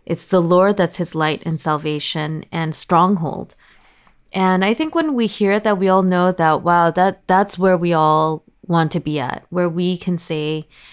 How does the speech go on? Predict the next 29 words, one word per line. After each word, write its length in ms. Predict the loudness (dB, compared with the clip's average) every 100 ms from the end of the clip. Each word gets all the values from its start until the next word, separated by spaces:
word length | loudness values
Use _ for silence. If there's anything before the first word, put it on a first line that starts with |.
| -20 _ _
the 100 | -2
same 320 | 2 2 0
thing, 320 | -2 -4 -4 -4
that 220 | -4 -2
the 100 | 0
Lord 380 | 2 4 4 2
is 180 | -2
our 180 | -4 -4
light 440 | -2 0 0 -4 -8
and 180 | -12 -8
salvation 520 | -8 -6 -8 -8 -8
and 160 | -8
stronghold. 580 | -4 -4 -4 -6 -10 -8
But 240 | -6 -6 -8 _ _ _ _ _ _ _ _
how 180 | -2 0
do 80 | 2
we 120 | 0
get 280 | 0 -2 -2
there? 360 | -4 -4 -8 -14 -16 -6
And, 460 | -4 -2 -2 -4
um, 340 | -4 -4 -4 -4
I 120 | 0
think 240 | 0 2
from 400 | 2 2 2 -2 -8 _ _ _
what 200 | 0 2
we 120 | 4
know 180 | 4 4
of 160 | 0 0
David 480 | -2 0 -2 -4